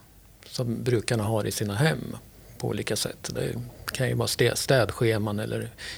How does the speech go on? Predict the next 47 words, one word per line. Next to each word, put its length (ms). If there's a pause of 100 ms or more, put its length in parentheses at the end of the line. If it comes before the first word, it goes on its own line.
i 80
vilken 260
ordning 400
man 120
ska 160
göra 280
saker 520
eller, 420
eller 200
hur 120
lång 200
tid 320
det 120
tar. 360 (720)
Så 180
är 140
det 60
ju, 100
men 140
det 60
kommer 320
även 520
väldigt 340
många 480
föräldrar 840
kommer 280
in 260
och 100 (1500)
kanske 280
har 120
barn 280
som 140
inte 160
har 80
fått 260
någon 120
diagnos 560
än 160
eller 180
som 160
har 60
fått 300
en 100
diagnos 500
och 100
vill 120
ha 260